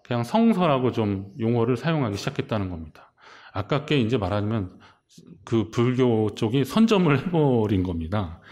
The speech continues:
에, 근데 제가 언제 한번 우연찮게 검색하다가 봤는데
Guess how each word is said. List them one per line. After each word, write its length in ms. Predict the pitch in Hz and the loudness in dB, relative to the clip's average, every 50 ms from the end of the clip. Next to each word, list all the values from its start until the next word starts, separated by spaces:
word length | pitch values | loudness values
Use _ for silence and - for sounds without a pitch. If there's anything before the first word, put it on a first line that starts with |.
| - - - - - - - - - - - | -20 -20 -20 -20 -20 -20 -20 -20 -18 -14 -12
에, 420 | - 110 101 98 - 101 104 110 | -12 -10 -10 -10 -10 -10 -10 -4
근데 280 | 147 165 165 185 175 - - - - - - - | -4 0 2 2 2 2 -2 -10 -18 -20 -6 -2
제가 200 | 160 165 185 175 | 0 2 4 4
언제 200 | 170 180 185 190 | 4 6 4 4
한번 220 | 185 180 180 151 | 4 4 4 4
우연찮게 640 | 131 151 175 190 196 190 185 190 180 170 165 180 156 | 4 4 4 4 4 2 2 2 0 0 0 -2 -2
검색하다가 600 | - 123 143 143 196 175 - 170 151 160 143 151 | 2 2 2 2 2 0 -2 0 0 0 0 0
봤는데 640 | - 104 101 110 113 113 110 139 151 123 95 90 | 0 0 -2 0 0 0 0 0 0 -2 -2 -6